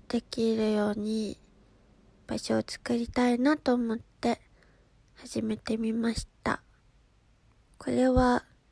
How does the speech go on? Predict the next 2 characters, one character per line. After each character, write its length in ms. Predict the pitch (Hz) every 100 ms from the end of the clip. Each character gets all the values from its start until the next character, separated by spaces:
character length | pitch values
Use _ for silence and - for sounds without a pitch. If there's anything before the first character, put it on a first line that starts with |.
| _ _ _ _ _ _ _ _ _ _ _ _ _ _ _ _ _ _ _ _ _ _ _ _
週 440 | - - 262 262
一 600 | 254 247 - 240 254 254